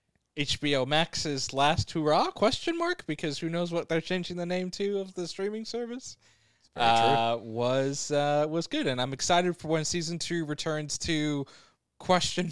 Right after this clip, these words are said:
Speaker 1: mark <laughs> streaming service in question mark date.
Speaker 2: Love it.
Speaker 1: Uh, Krishna, was The Last of Us season one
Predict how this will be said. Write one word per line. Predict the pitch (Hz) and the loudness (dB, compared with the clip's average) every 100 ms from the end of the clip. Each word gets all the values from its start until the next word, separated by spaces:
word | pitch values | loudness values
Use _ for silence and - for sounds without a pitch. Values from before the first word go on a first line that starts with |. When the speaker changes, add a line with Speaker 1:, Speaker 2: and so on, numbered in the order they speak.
| - | 0
Speaker 1:
mark | 175 165 160 - | 0 0 -4 -8
<laughs> | |
streaming | - - 165 170 160 | -6 0 2 4 2
service | 143 160 156 151 143 - - - - - | 2 2 2 2 -2 -6 -16 -20 -10 -4
in | 131 123 131 - - | -2 -2 -6 -8 0
question | 170 156 - 151 135 | 4 4 2 -4 -4
mark | 117 - | -6 -6
date. | - 107 156 - - _ _ _ _ _ _ _ _ _ _ _ _ _ | -6 -4 -2 -4 -8 _ _ _ _ _ _ _ _ _ _ _ _ _
Speaker 2:
Love | 95 90 | -12 -10
it. | 87 - - - - _ _ - | -8 -10 -12 -16 -20 _ _ 0
Speaker 1:
Uh, | 123 117 117 113 113 113 117 - _ - | 4 6 8 8 6 6 2 -4 _ 0
Krishna, | 175 - 104 - _ _ _ _ _ _ _ _ _ _ _ 127 | 0 2 -2 -6 _ _ _ _ _ _ _ _ _ _ _ 6
was | 143 165 175 170 - - - _ _ _ _ _ _ | 10 10 8 4 0 -4 -8 _ _ _ _ _ _
The | 123 | -6
Last | 123 160 190 - | -2 0 -2 -4
of | 127 104 | -4 -2
Us | 98 98 - - | -2 -2 -6 -6
season | - - 165 151 147 139 | -4 0 2 2 -2 0
one | 151 135 101 101 | 0 0 -2 -10